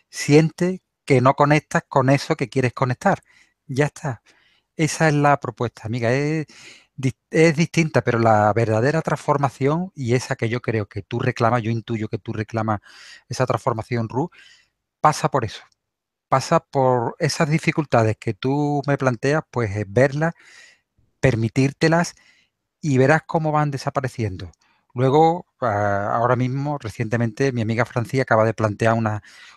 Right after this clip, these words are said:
una serie de herramientas o medidas que yo creo que también te pueden resultar interesantes. Desde el silencio, la meditación,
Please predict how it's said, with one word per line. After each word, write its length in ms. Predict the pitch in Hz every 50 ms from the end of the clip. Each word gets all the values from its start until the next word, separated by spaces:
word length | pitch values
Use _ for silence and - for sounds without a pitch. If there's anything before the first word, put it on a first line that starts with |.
| _ _
una 200 | - 127 123 113
serie 380 | - - 123 117 113 117 117 113
de 420 | 110 113 113 113 110 107 107 101 113
herramientas 720 | - - - 101 101 107 117 135 151 143 - - 139 135 127
o 60 | 131
medidas 380 | 127 123 117 123 127 135 151 -
que 120 | - 120
yo 100 | 110 123
creo 140 | 120 127 131
que 80 | 127 120
también 280 | 117 110 110 117 110
te 100 | 101 113
pueden 220 | - - 110 107 101
resultar 400 | 113 - - 110 101 - 107 104
interesantes. 600 | 98 92 104 98 - - 143 147 - - 95 - _ - - - - - - - _ _ _ _
Desde 160 | 101 85 107
el 80 | 98 90
silencio, 760 | - - 98 101 110 120 117 110 - - 123 123 123 123
la 100 | 123 120 110
meditación, 760 | 107 104 104 104 - 95 85 - - 113 113 117 123 127